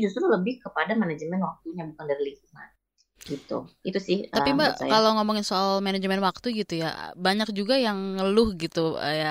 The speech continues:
Speaker 2: ada lah temen cerita juga gitu kan, eh, malah kalau W F H itu jam kerjanya malah makin banyak, malah bisa seharian
Speaker 1: Iya.
Speaker 2: dihubungin terus gitu. Itu benar nggak sih menurut Mbak Katrin tuh, apa tuh Mbak, eh, yang bisa Anda tanggapi dari kejadian-kejadian dan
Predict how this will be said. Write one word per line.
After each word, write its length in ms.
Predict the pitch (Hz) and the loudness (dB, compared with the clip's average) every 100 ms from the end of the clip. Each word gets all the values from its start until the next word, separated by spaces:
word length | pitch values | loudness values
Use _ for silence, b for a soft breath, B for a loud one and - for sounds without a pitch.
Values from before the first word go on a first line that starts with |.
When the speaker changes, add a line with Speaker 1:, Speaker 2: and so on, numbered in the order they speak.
| - | 0
Speaker 2:
ada 240 | 170 190 | 0 2
lah 160 | 175 170 | 2 0
temen 400 | 165 175 185 185 B B B | -2 0 0 -4 B B B
cerita 320 | 165 160 156 | -4 0 -2
juga 320 | 151 156 160 | 0 -2 -2
gitu 240 | 156 156 151 | -2 -4 -4
kan, 240 | 160 175 - - - | -4 -6 -12 -20 -14
eh, 500 | - 214 208 208 208 | -6 -4 -2 -4 -4
malah 240 | 208 254 277 | -4 -6 -2
kalau 240 | 220 208 | -2 0
W 80 | 185 196 | -2 -4
F 80 | |
H 160 | 196 185 | -6 -8
itu 400 | 190 294 294 262 170 | -6 -6 -4 -6 -4
jam 240 | 180 185 | -2 -2
kerjanya 400 | 185 180 185 240 | -4 -2 0 -2
malah 160 | 202 185 | -2 -4
makin 640 | 175 - 180 175 170 170 | -6 -6 -6 -4 -6 -2
banyak, 320 | 165 185 185 | -2 -2 -4
malah 160 | 165 160 | -4 -4
bisa 320 | 160 - 160 165 | -6 -4 -4 -4
seharian 400 | 180 160 180 190 | -4 -2 -2 0
Speaker 1:
Iya. 160 | 175 165 | 0 0
Speaker 2:
dihubungin 320 | 160 170 175 | 0 -2 2
terus 160 | 220 | 2
gitu. 160 | 180 156 B B B | 0 -6 B B B
Itu 160 | 262 285 | 0 2
benar 240 | 294 349 | 4 6
nggak 160 | 226 208 | 4 4
sih 80 | 294 | 2
menurut 320 | 240 214 208 | 2 0 2
Mbak 120 | 196 | 2
Katrin 320 | 196 233 269 320 | 2 2 0 0
tuh, 160 | 294 - _ _ | -2 -6 _ _
apa 240 | - 208 190 | -4 -2 -2
tuh 240 | 175 160 | -2 -4
Mbak, 80 | - _ - | -8 _ -8
eh, 380 | 170 160 156 160 | -4 -4 -4 -4
yang 400 | 156 156 156 156 | -4 -6 -8 -10
bisa 400 | 151 156 151 147 | -8 -4 -2 -2
Anda 160 | 147 147 | -4 -4
tanggapi 400 | 139 143 143 147 | -6 -4 -6 -6
dari 480 | 143 143 143 143 143 B B B B | -6 -6 -6 -10 -12 B B B B
kejadian-kejadian 880 | 160 147 147 147 151 139 139 147 | -4 -2 -2 -6 -6 -6 -6 -6
dan 80 | 139 | -6